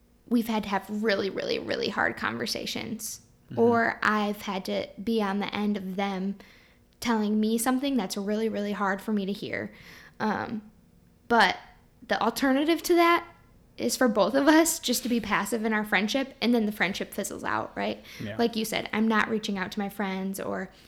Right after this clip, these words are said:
Speaker 1: I'm not checking in with them to see how I can be praying for them, or certain things like that. And at the end of the day, those friendships aren't gonna last because there's no mutual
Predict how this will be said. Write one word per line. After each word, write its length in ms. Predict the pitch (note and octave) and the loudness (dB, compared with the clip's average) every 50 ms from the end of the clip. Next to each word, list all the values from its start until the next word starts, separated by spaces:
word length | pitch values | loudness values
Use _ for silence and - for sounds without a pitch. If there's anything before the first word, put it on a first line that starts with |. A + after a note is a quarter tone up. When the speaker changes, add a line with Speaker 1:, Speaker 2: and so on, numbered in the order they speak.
| - - | -6 0
Speaker 1:
I'm 120 | A3+ A#3 | 0 2
not 180 | A3+ A3 - - | 2 2 0 -2
checking 280 | - A#3 A3 A3 G#3+ G#3+ | -4 -4 -2 0 0 0
in 140 | G#3 G3+ | 0 -2
with 100 | G#3 G#3 | -2 -4
them 220 | - G#3+ G3 G3+ G#3 | -4 -4 -2 0 0
to 80 | G#3+ | 0
see 400 | G#3+ - A3 G#3+ A3 A3 G#3+ G#3+ - - - - - | 0 -2 -2 -2 -2 -2 -2 -4 -6 -12 -18 -20 -18
how 160 | - - B3 A#3+ | -4 0 2 2
I 100 | A3 A3+ | 2 2
can 140 | A3+ A3 G#3+ | 2 2 2
be 100 | G#3 G#3 | 0 0
praying 340 | G#3 - G3+ F#3+ G3 G3 | -2 -4 -6 -4 -4 -6
for 140 | G3 - G#3+ | -4 -4 -4
them, 360 | G3 G3 G3 G3 G3+ G3+ G#3 - | -4 -4 -4 -4 -4 -6 -6 -6
or 240 | F3+ F3 F3+ F#3+ - - - - - - - - - - | -8 -8 -8 -10 -12 -14 -20 -20 -20 -20 -20 -20 -12 -6
certain 240 | - A#3 A3+ G#3+ G#3 | -4 -2 0 0 0
things 260 | G#3+ A3+ A3+ A3 G#3 | 2 2 2 2 2
like 160 | G#3+ G#3 G#3 | 0 -2 -2
that. 240 | G3+ G3 G3+ A3 - | -2 -2 -2 0 0
And 100 | A3 A3 | 0 -2
at 120 | G#3+ G#3+ | 0 0
the 80 | A3+ A3 | 0 2
end 100 | G#3+ G#3+ | 2 2
of 80 | G#3 | 2
the 60 | G3 F#3+ | 2 0
day, 180 | G#3 G#3 G3+ | 0 0 0
those 240 | F#3+ G3+ A3 C4 B3+ | 0 0 0 0 0
friendships 400 | - C4 B3+ A#3+ - A#3+ G#3+ - | 0 2 2 2 2 0 -2 -2
aren't 160 | A3 G#3+ G#3+ | -2 -2 -2
gonna 160 | G#3 F#3+ F#3 | -4 -4 -4
last 520 | F#3 G#3 A#3+ G3 - - - - - - - - _ | -2 0 0 -2 -2 -6 -10 -16 -18 -18 -20 -10 _
because 580 | A#3+ A3+ - A3+ G#3+ G#3 G3 G3 G#3+ - - - - _ _ | -6 -4 -2 -2 -2 -2 -2 -4 -6 -8 -10 -12 -18 _ _
there's 380 | - A3+ A3+ A3 G3 G3 G3 - - | -2 0 0 0 0 -4 -8 -6 -4
no 260 | A3 A3 A3 A3+ A3 | -2 0 0 2 2
mutual 720 | A3 G#3+ G#3+ G#3+ A3+ A3+ A3 - - G#3 F#3+ F#3+ G3+ G3+ | 2 4 4 4 2 2 -2 -4 -4 -4 -2 -2 -4 -6